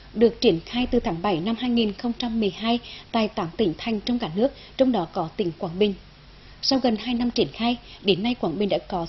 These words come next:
xã Ngư Thủy Trung là địa phương đầu tiên của khu vực miền Trung đạt chứng chỉ C C T về tỷ lệ xây dựng nhà vệ sinh đạt tiêu chuẩn, tăng ba mươi phần trăm so với thời gian chưa tham gia dự án. Việc thực hiện thành công dự án choba tại Ngư Thủy Trung bước đầu đã thay đổi thói quen sinh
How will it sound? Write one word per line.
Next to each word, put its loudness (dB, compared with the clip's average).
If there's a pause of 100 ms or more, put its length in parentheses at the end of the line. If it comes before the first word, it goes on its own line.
xã -6 (100)
Ngư 4
Thủy 0
Trung 4
là 4
địa 2
phương 0
đầu 4
tiên 0
của 2
khu 0
vực -2
miền 0
Trung 4 (300)
đạt -2
chứng 4 (100)
chỉ 2
C -2
C -2
T 2 (440)
về 8
tỷ 4
lệ 2
xây -2
dựng -2
nhà -2
vệ 2
sinh 0
đạt -2
tiêu 0
chuẩn, 4 (560)
tăng 0
ba -2
mươi 2
phần 0
trăm 0
so 0
với 2
thời 0
gian -4
chưa 4
tham -4
gia -4
dự 0
án. -2 (800)
Việc 6
thực 4
hiện 2
thành -2
công 2 (100)
dự 6
án -2
choba -2 (180)
tại 2
Ngư 0
Thủy 2
Trung 4 (320)
bước 2
đầu 4
đã -2
thay -2
đổi 6
thói -4 (100)
quen -2
sinh -2